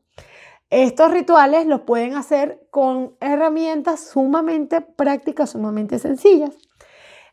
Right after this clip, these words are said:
Uno es para limpiar las energías y el otro es para, para atracción, por decirlo así. ¿Ok? Ok. Estos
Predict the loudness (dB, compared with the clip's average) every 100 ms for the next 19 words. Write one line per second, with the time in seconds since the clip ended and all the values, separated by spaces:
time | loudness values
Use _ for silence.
0 | _ 4 4 6 4 4 2 -2 0 2
1 | 2 -2 -4 0 0 2 0 -2 -2 -2
2 | -2 -2 -6 -12 _ _ _ 2 4 4
3 | 2 0 4 4 4 -2 -4 _ _ _
4 | _ _ _ _ 2 4 4 2 -2 -6
5 | _ _ _ _ _ _ _ _ _ _
6 | -6 -6 -6 -12 -12 -16 -16 -20 _ _
7 | _ _ _ _ _ _ _ _ -2 2
8 | 2 2 -2 -4 -4 -4 -6 -6 _ _
9 | _ _ -12 -6 -6 -6 _ -8 -8 -8
10 | -18 0 0 0 -6 -6 _ _ _ _
11 | 4 4 4 0